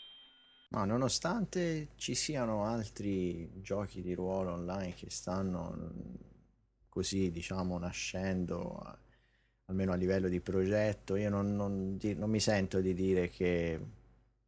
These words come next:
punterei molto su nuovi giochi del genere che usciranno. Eh, credo che Blizzard durerà ancora e lo dimostrano, insomma, le, le cifre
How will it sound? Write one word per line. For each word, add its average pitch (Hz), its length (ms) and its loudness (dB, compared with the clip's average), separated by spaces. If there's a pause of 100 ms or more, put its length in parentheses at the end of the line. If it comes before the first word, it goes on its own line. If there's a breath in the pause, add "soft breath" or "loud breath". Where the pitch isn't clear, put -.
(140)
punterei 95 480 2
molto 95 600 2
su 90 640 2
nuovi 90 720 2
giochi 87 720 -2 (380)
del 87 200 0
genere 73 480 -2
che 82 640 -4
usciranno. 85 1000 -4 (760 loud breath)
Eh, 78 420 -12 (160)
credo 101 440 2
che 90 880 2
Blizzard 92 1400 4
durerà 92 460 4
ancora 90 920 0
e 78 1400 -6
lo 95 180 2
dimostrano, 98 640 4
insomma, 90 300 0
le, 85 220 2
le 90 100 0
cifre 85 1000 0